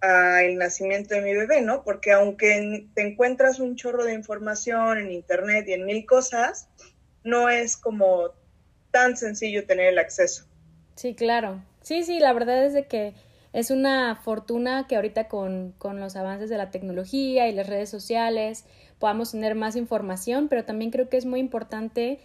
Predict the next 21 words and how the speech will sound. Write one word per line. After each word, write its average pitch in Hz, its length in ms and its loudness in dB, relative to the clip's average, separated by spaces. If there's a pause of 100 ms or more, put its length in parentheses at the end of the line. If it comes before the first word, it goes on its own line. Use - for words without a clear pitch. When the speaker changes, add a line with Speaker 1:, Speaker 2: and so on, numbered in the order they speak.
(160)
Speaker 2:
tener 226 240 0
acceso 240 380 -2
a - 20 -2
la 247 80 0
información 202 600 -8
correcta, 214 680 -8 (100)
porque 214 260 -10
muchas 226 380 -6
veces 240 340 -2
circulan, 220 680 -6 (400)
eh, 220 140 -2
recomendaciones, 226 1500 0
circulan 208 840 -4 (440)
tips, 254 460 0
circulan, 220 880 -2
eh, 190 420 -8
pues, 196 340 -8 (160)
información 226 800 0
que 254 160 -4
no 220 240 -4
está 214 540 -4